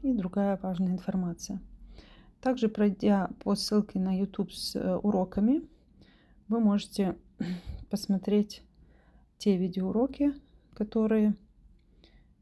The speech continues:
э, выставлены в свободном доступе. Видео различные по арабскому языку, по Корану. Э, также плейлисты вы можете найти, да,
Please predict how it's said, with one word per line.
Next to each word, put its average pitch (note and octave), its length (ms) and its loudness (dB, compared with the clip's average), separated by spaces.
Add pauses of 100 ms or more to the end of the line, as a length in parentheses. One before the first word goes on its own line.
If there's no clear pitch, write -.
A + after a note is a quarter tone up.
э, F#3+ 400 0
выставлены F#3+ 720 0
в F#3 40 -4
свободном F#3+ 500 0
доступе. F#3 600 -6 (840)
Видео A#3 520 2 (1080)
различные G3+ 760 2 (640)
по F#3 80 -4
арабскому G#3+ 460 2
языку, G3+ 340 0
по - 140 -8
Корану. G#3+ 560 2 (1000)
Э, F#3 160 -2
также F3+ 640 -2 (920)
плейлисты F#3+ 600 0
вы C4+ 80 2
можете A3+ 400 2
найти, G3+ 360 0
да, G#3 300 0